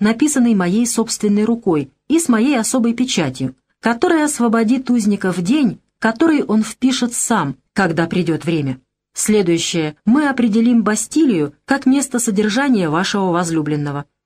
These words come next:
Мы не будем отправлять его ни в замок Иф, ни в Пьерансис, ни в Торо,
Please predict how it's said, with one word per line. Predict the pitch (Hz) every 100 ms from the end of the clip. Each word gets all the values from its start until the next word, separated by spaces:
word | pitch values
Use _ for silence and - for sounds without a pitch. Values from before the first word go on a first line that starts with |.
| _ _ _ -
Мы | 262
не | 349
будем | 339 320 185 175
отправлять | 175 196 202 190
его | 190 175 -
ни | 180
в | 175
замок | 160 156 147 - -
Иф, | 240 294 - -
ни | 262 339
в | 330
Пьерансис, | - 185 170 156 151 226 269 - - _
ни | 247 330
в | -
Торо, | 160 165 226